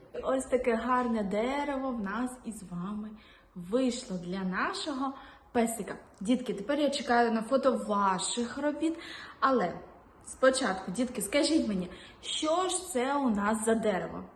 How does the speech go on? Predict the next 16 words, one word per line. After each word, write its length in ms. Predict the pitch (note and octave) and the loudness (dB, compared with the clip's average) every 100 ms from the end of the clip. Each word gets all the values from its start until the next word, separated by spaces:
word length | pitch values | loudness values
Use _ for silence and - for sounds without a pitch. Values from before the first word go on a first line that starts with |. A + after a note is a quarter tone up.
| - | -2
Як 180 | B3 | 2
воно 180 | A#3+ G3+ | 2 2
називається? 680 | G3 F#3 F#3 E3+ D#3 - - - - - | 0 -2 -2 -4 -6 -6 -12 -16 -20 -14
Це 240 | - G#3+ | -2 0
в 100 | D#4+ | 2
нас 280 | C#4+ A#3+ - - - - - - - - - _ | 4 4 2 -8 -16 -20 -20 -20 -20 -20 -20 _
береза, 760 | F#3+ F3+ A#3 A#3+ A#3 G3+ F3+ F#3 | -2 4 6 6 4 4 0 -2
так, 260 | F#3 G#3+ F#3+ | 0 0 2
дітки? 320 | A#3 - F#3+ - - - | 2 2 -6 -6 -10 4
Але 300 | B3 C#4 C4+ | 8 8 8
ми 260 | C4 D4 | 8 6
ще 260 | B3+ - C4 | 4 4 4
говорили 640 | B3 B3 A#3 B3+ C4+ A3+ | 4 2 4 4 8 8
з 80 | A3+ | 8
вами 340 | A3 B3 A3 G3 | 6 6 6 2
про 440 | - C4+ G#3+ - | 2 4 4 2